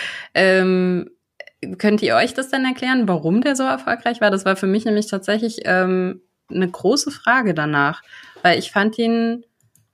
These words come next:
ich fand ihn gut, so. Ähm, ich finde, es ist, das, der Style ist gewöhnungsbedürftig.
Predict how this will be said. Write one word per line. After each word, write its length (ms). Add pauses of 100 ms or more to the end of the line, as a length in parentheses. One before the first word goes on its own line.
(140)
ich 120
fand 280
ihn 200
gut, 460 (180)
so. 440 (360)
Ähm, 420
ich 160
finde, 240
es 140
ist, 340 (640)
das, 240
der 160
Style 400
ist 180
gewöhnungsbedürftig. 1400